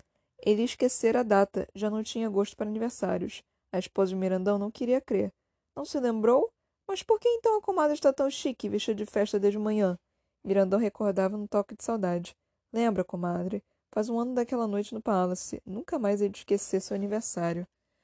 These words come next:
Fazia um ano, um ano justo. Ali estava Dona Flor, toda elegante, penteada, laço de fita nos cabelos, brinco de diamante nas orelhas e um perfume com odor picante sobre o seio, nem, sem poder sequer atribuir tanto capricho ao aniversário,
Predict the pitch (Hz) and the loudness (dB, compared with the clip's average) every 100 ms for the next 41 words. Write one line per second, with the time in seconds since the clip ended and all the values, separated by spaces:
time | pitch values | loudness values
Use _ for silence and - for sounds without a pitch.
0 | _ _ _ 180 175 190 240 190 190 180 | _ _ _ 0 2 0 0 0 0 -2
1 | 190 _ - 180 185 233 226 185 175 - | -8 _ -8 -4 -2 -2 -2 -2 -4 -8
2 | 208 - _ _ - 175 170 202 214 208 | -14 -14 _ _ -2 0 0 -2 -2 -2
3 | 214 240 - 180 170 - - 175 196 220 | -2 -6 -4 -4 -4 -4 -4 0 0 0
4 | 185 175 180 - - 226 - 226 180 170 | 0 -2 -4 -10 -8 -8 -4 0 0 0
5 | 175 _ _ - 320 - 320 294 247 240 | -6 _ _ -2 -2 0 -4 -6 -6 -2
6 | 240 247 - 247 196 180 175 - _ _ | -4 -2 -4 0 0 0 -2 -10 _ _
7 | - 165 180 - 196 202 220 196 196 - | -10 -4 -4 -2 -2 0 2 0 -2 -4
8 | 202 208 240 214 180 180 185 - _ - | -4 -2 2 4 4 2 -4 -12 _ -8
9 | 226 226 220 202 208 - 202 196 - 240 | -4 -2 -2 -2 -6 -4 -2 -2 -2 -8
10 | - 185 190 - 220 202 240 - 175 175 | -4 -4 -4 -4 -4 -2 -6 -2 -2 -2
11 | 185 - _ _ - 170 208 - _ _ | -6 -10 _ _ -8 -6 -6 -8 _ _
12 | - 233 247 - 240 214 - 208 - 196 | -8 -6 -4 -2 4 4 4 -4 -4 -4
13 | 208 247 247 226 208 220 - 240 - 294 | -2 -6 -6 -4 -2 -2 -4 -8 -6 -6
14 | - 202 - 214 214 240 - - 175 | -4 -6 -4 -4 -4 -4 -4 -2 -2